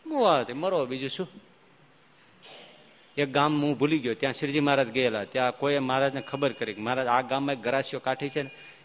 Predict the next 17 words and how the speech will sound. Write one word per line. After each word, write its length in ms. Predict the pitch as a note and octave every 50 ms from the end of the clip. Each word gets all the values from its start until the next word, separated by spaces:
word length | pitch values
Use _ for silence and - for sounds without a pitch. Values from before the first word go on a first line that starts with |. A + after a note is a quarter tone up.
| - - _ _ -
ઈ 120 | - B2+ A#2+
બહુ 300 | G2+ G2+ G#2+ A#2+ C3+ B2+
વેર 260 | G#2 A2+ A2+ A#2 G#2
રાખે 260 | G#2 G#2+ G2+ - G#2+
તમારે, 400 | - - A2 G#2 G#2+ G2+ G2+ G2
જ્યારે 360 | F#2 F2 G#2+ A2+ C3+ D3+ F3+
હોય 180 | F3 D#3+ E3+ F3
ને 60 | D#3+
ત્યારે 280 | C#3+ D#3+ D#3+ D3+ D3+ D3+
એનો 300 | D3+ D3 C#3+ B2+ A2 - - - - - - - A2+ A2 G2 F#2+
જમૈયો 360 | - D3+ D3+ D#3 D#3+ D#3+ D3+
છે 120 | D3+ E3 E3
ને 80 | D3
કટાર, 340 | B2+ - C#3 - D3+ D3 C3 - - - - - - - - -
એને 160 | D3 C#3+ B2+
ધાર 240 | F#2+ - B2 C3 A#2+
કાઢે. 280 | - B2 A2+ G#2 G#2+